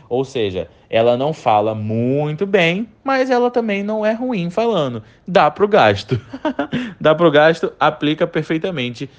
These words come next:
nessa tradução. E eu acabei de inventar isso pra vocês, tá? Eu não criei a aula pensando nessa tradução de dá pro gasto.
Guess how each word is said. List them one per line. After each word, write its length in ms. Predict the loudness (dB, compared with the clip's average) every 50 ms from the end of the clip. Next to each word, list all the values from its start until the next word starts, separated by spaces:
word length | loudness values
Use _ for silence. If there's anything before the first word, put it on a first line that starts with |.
| _ _ _
nessa 320 | -2 -2 0 0 -2 -2
tradução. 540 | 0 2 2 2 0 0 -2 0 0 2 4
E 40 | 6
eu 120 | 6 6
acabei 520 | 4 4 2 0 0 0 2 0 0 0 0
de 140 | 0 -2
inventar 480 | -2 -2 -2 -4 -6 -8 -6 -4 -4 -4
isso 160 | -4 -8 -10
pra 160 | -8 -6 -6
vocês, 540 | -4 -2 -4 -4 -4 -4 -6 -6 -6 -8 -8
tá? 300 | -6 -2 -2 0 0 -2 -6 -10 -12 -12 -10 -8 -8 -8 -4
Eu 180 | 0 0 2 4
não 200 | 4 4 2 2
criei 420 | -2 -4 0 2 2 4 4 4
a 80 | 4 6
aula 300 | 6 6 6 6 4 2
pensando 440 | 2 -2 -4 -4 -4 -4 -4 -4 -4
nessa 260 | -4 -6 -6 -6 -6
tradução 480 | -6 -6 -6 -6 -6 -6 -6 -6 -4 -4
de 100 | -6 -2
dá 180 | 0 0 0
pro 200 | 0 -2 -6 -6
gasto. 440 | -6 -6 -8 -8 -10 -14 -16 -18 -20